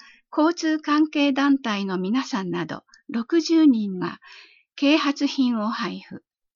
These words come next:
自転車のヘルメット着用やライトの点灯など交通安全を呼びかけました。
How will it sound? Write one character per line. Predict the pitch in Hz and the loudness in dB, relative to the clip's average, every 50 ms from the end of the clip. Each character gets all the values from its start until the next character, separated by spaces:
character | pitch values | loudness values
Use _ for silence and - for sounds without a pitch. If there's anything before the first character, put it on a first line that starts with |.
| _ - | _ -12
自 | 226 202 233 | -6 -4 -4
転 | 240 - 311 311 320 339 | -2 2 4 4 6 4
車 | 339 - - 302 294 | 4 2 0 2 2
の | 269 269 269 - - | 2 2 0 -4 -8
ヘ | - - 262 277 | -6 -2 0 2
ル | 311 330 | 4 4
メ | 349 311 311 | 4 4 2
ッ | 311 - _ | 0 -4 _
ト | 220 208 | -8 -6
着 | - - 196 - - - 226 | -6 -8 -10 -8 -6 -6 -4
用 | 226 214 208 202 196 | -4 -4 -4 -4 -6
や | 208 185 180 - - - - - - - _ - | -6 -6 -8 -8 -12 -18 -20 -20 -20 -12 _ 0
ラ | 277 302 330 349 | 2 2 2 2
イ | 339 | 0
ト | - 254 220 | 0 -2 -2
の | 202 196 | -2 -4
点 | 208 - 254 254 285 285 | -4 -2 0 0 0 0
灯 | 285 277 247 240 | 0 -2 -2 -2
な | 240 233 226 226 | -2 -2 -4 -4
ど | 185 175 - - - - - - _ _ - | -6 -8 -10 -10 -14 -20 -20 -20 _ _ 0
交 | 294 285 330 320 | 0 2 2 0
通 | - 311 294 294 294 | -2 -2 0 2 2
安 | 277 277 269 247 | 4 4 4 4
全 | 233 214 190 175 170 160 | 2 0 0 0 0 0
を | 165 - | -2 -2
呼 | - 180 202 | -4 -4 -4
び | 196 196 196 | -4 -6 -6
か | - 208 208 | -6 -8 -8
け | - 196 180 | -6 -6 -4
ま | - - | -4 -4
し | 214 - - - | -6 -8 -10 -12
た。 | - | -12